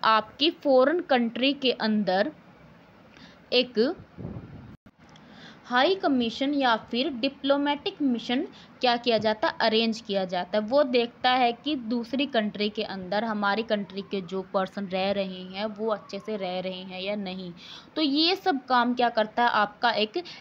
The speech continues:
एम्बेसडर का होता है। लेकिन उसको अपना काम करने के लिए जो पर्सन अपॉइंट किया है कि आप अरेंज करोगे मेरी day to day एक्टिविटी, कि मुझे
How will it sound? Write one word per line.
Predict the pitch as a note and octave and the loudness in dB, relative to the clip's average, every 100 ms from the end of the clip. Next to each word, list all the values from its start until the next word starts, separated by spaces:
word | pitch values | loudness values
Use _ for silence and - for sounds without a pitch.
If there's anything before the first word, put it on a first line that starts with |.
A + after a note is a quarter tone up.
| - | -2
एम्बेसडर | A3+ A3 A#3+ C4 B3+ D4 | 0 4 4 4 4 4
का | D4+ A#3+ | 6 4
होता | G#3+ G3 G3 A3 A3 | 4 0 -2 0 4
है। | A3 | 4
लेकिन | A#3 A3+ B3+ D4 - F#4 A4 - - - - - - | 4 4 4 2 0 0 0 -6 -12 -20 -20 -20 -8
उसको | C#4+ - - F4+ | -8 -8 -4 0
अपना | G4 - - B3 C#4 | 2 0 0 0 0
काम | D4 B3+ A#3+ C4+ | 2 2 4 2
करने | A#3 G#3+ A3 B3 | 0 -2 0 -2
के | B3 A#3+ A#3+ B3 | -2 0 0 0
लिए | G#3 G3+ A3 C4+ | -2 0 0 0
जो | G3 A#3 C4 | 0 2 2
पर्सन | C4+ A3 G#3 - B3+ - | 2 0 0 -2 -8 -2
अपॉइंट | G#3 - A3 B3+ B3+ - | -4 -2 -2 -2 -2 -4
किया | G#3 G3+ | 2 2
है | G#3 B3 | 2 0
कि | C4+ - - | -2 -6 2
आप | G#3+ A3+ B3 - | 6 6 2 0
अरेंज | G#3+ G#3 A3 G#3+ | 2 2 -2 -4
करोगे | - G3+ F#3 F#3 A#3 | -4 -2 -2 2 4
मेरी | B3 G3 F#3 A#3 | 4 0 -2 0
day | G3 G3+ | 2 2
to | G3 G#3 | 2 0
day | G#3 C4 G#3 | 4 4 4
एक्टिविटी, | - - G3 F#3 - C4 | -6 -8 -6 -4 -2 -2
कि | B3+ | 0
मुझे | A3+ G#3+ F3 G3+ B3+ | 0 0 -2 0 0